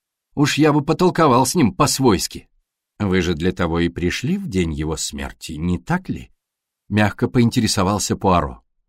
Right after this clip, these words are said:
«Кто вам сказал?» возмутился Фрэнк Картер. «Но вы же пришли, разве нет?» «Ну и что? Я хотел встретиться с мисс Невилл». «Но вам сказали, что ее нет».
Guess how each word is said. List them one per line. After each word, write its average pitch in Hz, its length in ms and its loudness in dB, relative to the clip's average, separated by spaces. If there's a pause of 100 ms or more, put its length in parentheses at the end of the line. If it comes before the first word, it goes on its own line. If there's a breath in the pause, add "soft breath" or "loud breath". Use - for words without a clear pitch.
(440)
«Кто 175 240 0
вам 180 140 2
сказал?» 180 520 0 (320)
возмутился 107 640 0
Фрэнк 101 440 -2
Картер. - 440 -6 (460)
«Но 98 240 2
вы 80 120 -2
же 78 160 -2
пришли, 90 580 -4 (360)
разве 78 460 0
нет?» 78 300 -4 (840)
«Ну 135 180 4
и 113 40 2
что? 90 340 -4 (300)
Я 147 180 4
хотел 139 300 0
встретиться 170 540 0
с - 100 -2
мисс 92 260 0
Невилл». 87 380 0 (680)
«Но 92 160 0
вам 82 180 -2
сказали, 71 520 -6
что - 240 -8
ее 82 320 -4
нет». - 400 -4